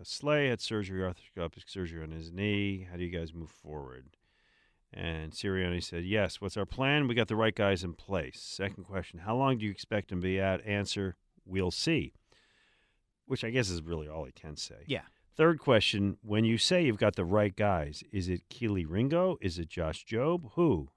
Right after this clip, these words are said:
Speaker 1: Sirianni, got the right guys. Got the right guys. <laughs> So, uh,
Speaker 2: Bunker
Speaker 1: he's,
Speaker 2: mode.
Speaker 1: he's, yeah, he, he's not gonna tell. And, and as you suggested, there may be more bad news.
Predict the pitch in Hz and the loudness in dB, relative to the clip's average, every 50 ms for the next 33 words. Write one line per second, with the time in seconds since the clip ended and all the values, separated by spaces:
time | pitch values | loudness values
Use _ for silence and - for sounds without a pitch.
0 | _ _ _ _ _ _ _ - - - 101 101 101 104 104 95 92 82 73 69 | _ _ _ _ _ _ _ -10 -6 -2 0 2 4 4 4 4 2 2 -2 -6
1 | - _ _ _ _ _ - 90 87 - - 87 92 104 113 123 - - 104 95 | -10 _ _ _ _ _ -6 -4 -4 -2 -2 0 2 2 2 0 0 0 0 0
2 | 90 80 69 64 60 - - - _ _ _ - 71 73 - 67 67 78 87 92 | 2 0 -2 -4 -10 -16 -20 -20 _ _ _ -18 -16 -16 -14 -14 -12 -10 -8 -8
3 | 95 - - 76 69 - - - - - - - - _ _ _ _ _ - - | -8 -8 -10 -12 -14 -14 -18 -20 -16 -12 -12 -12 -12 _ _ _ _ _ -20 -20
4 | - _ _ - 117 - _ _ _ _ _ _ _ _ - - - - - - | -20 _ _ -20 -20 -20 _ _ _ _ _ _ _ _ -20 -20 -20 -20 -14 -10
5 | - - - - - - - _ - 165 - 262 285 277 - 262 247 233 226 220 | -10 -10 -10 -12 -16 -20 -20 _ 2 8 10 10 10 10 10 8 10 10 10 10
6 | 214 208 190 180 175 165 160 147 131 139 135 131 135 127 117 110 107 110 120 123 | 12 12 10 10 10 10 10 8 8 6 8 10 12 12 12 12 12 12 12 12
7 | 120 120 117 110 113 113 95 104 104 95 90 87 90 87 85 82 92 92 85 82 | 12 12 10 8 8 6 6 6 6 6 6 6 4 4 2 2 2 4 4 6
8 | 82 85 85 98 104 110 110 110 110 110 110 - - - 113 110 110 107 110 107 | 6 4 6 6 6 6 6 6 4 2 0 -2 -2 0 2 4 4 4 4 4
9 | 107 95 - 113 101 - - 110 95 101 117 117 110 - - 127 107 - 107 101 | 4 2 0 -2 -2 -4 -6 -6 -2 2 2 2 2 0 -2 -2 0 0 0 2
10 | 107 113 113 107 107 107 107 127 151 151 110 87 92 82 78 73 71 71 69 64 | 2 2 2 2 2 2 2 4 4 4 4 4 2 2 2 0 -4 -10 -14 -16
11 | 58 - - - | -20 -20 -20 -20